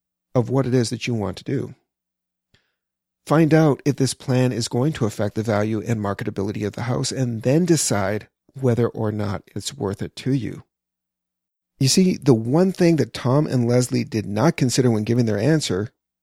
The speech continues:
was the person behind the question. They were just talking about the house. It is your house. Do whatever works for you.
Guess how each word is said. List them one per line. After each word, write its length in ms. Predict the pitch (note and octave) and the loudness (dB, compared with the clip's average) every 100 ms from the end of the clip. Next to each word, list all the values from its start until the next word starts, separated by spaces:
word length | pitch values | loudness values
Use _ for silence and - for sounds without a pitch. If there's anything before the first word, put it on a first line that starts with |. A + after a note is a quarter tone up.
| _ _ _ _ _ _ _ | _ _ _ _ _ _ _
was 560 | C#3 B2+ B2+ A#2+ A#2+ - _ _ | -4 0 0 0 -4 -10 _ _
the 200 | B2 B2 | -6 -6
person 840 | - _ _ B2+ C#3+ - A#2 G2+ - _ _ _ | -6 _ _ -4 -2 0 -2 -6 -16 _ _ _
behind 400 | - A#2+ G#2+ G2 | -6 -4 -4 -4
the 60 | G2 | -6
question. 580 | - G#2 A2+ - D#2+ - _ _ _ _ _ _ _ _ _ _ _ _ _ _ _ - | -6 -6 -6 -8 -12 -18 _ _ _ _ _ _ _ _ _ _ _ _ _ _ _ -8
They 100 | B2 | -6
were 80 | A2+ | -4
just 220 | C3+ - | -4 -4
talking 320 | B2 A#2 A2+ | -4 -4 -4
about 300 | G#2 G2+ - | -6 -8 -8
the 100 | - | -12
house. 600 | - - E2+ D#2 - - _ _ _ _ _ _ _ _ _ _ _ _ _ | -10 -8 -8 -8 -8 -8 _ _ _ _ _ _ _ _ _ _ _ _ _
It 160 | D#3 E3+ | -4 2
is 300 | F3 F3+ C#3+ - | 4 4 2 -6
your 440 | - B2 B2 B2 C3+ | -10 -4 2 2 2
house. 520 | - D#2+ - - - _ _ _ _ _ _ _ | -2 -6 -8 -8 -10 _ _ _ _ _ _ _
Do 180 | C3 B2 | 0 0
whatever 720 | D3+ E3+ - - G#2+ A2 B2+ | 2 0 -2 -2 -2 0 -2
works 380 | A2 F#2+ F2 - | -2 -6 -8 -10
for 180 | - A2+ | -8 -4
you. 480 | A2+ C3+ C3+ G#2+ | -2 0 0 -2